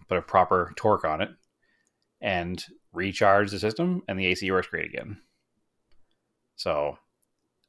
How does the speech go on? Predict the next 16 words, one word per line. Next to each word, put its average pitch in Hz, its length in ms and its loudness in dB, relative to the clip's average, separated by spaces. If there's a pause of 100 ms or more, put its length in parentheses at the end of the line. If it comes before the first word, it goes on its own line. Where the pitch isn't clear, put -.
(260)
thankfully 104 360 2
that 92 120 4
was 92 120 0
a 85 280 -6 (220)
quick - 380 0
and 95 380 0
fairly 104 800 2 (220)
simple 110 340 0
repair 107 440 2
that - 180 -8
cost - 500 2 (960)
eighteen 101 360 0
dollars 90 380 2
in 90 60 -8
Freon 78 320 -6
cans. - 400 -16